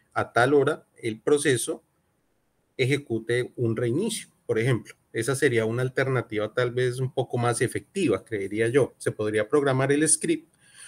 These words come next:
o también se podría por bash. Pero, pues, digamos así, con el solo comando, pues, eh, con el valor numérico se podría trabajar así con, con el minuto,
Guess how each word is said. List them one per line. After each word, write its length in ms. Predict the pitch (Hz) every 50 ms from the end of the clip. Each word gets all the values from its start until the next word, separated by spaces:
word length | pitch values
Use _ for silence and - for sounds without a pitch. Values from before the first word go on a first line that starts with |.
| - _
o 140 | _ 151 165
también 300 | 160 175 175 170 160 151
se 80 | 180 175
podría 360 | - 151 123 113 113 110 110
por 160 | - 110 113
bash. 380 | 131 147 117 - - - - - _ _ _ _ _ _ _ _ _ _ _ _ _ _ _
Pero, 320 | - 156 160 160 170 170 170
pues, 420 | 131 110 107 - - - - - -
digamos 360 | 117 110 110 110 131 151 165
así, 260 | 165 170 147 131 -
con 220 | - 151 156 143
el 100 | 123 110
solo 320 | 107 - 151 151 165 175 170
comando, 420 | 170 156 156 180 214 220 - -
pues, 360 | - 110 104 - - - - _ _
eh, 300 | - - 117 113 110 107
con 160 | - 123 113 113
el 80 | 110
valor 340 | 110 113 107 107 107 110 120
numérico 500 | 139 151 160 156 160 165 170 - - 196
se 140 | - - -
podría 500 | - - 117 107 104 101 101 104 107 -
trabajar 460 | - 135 131 117 107 101 95 92 95
así 380 | 95 - - - 113 107 107 - _ -
con, 560 | 120 117 113 110 107 104 101 87 82 82 - _ _ _
con 200 | - 113 107 110
el 120 | 107 98
minuto, 500 | 101 101 101 131 160 147 123 - -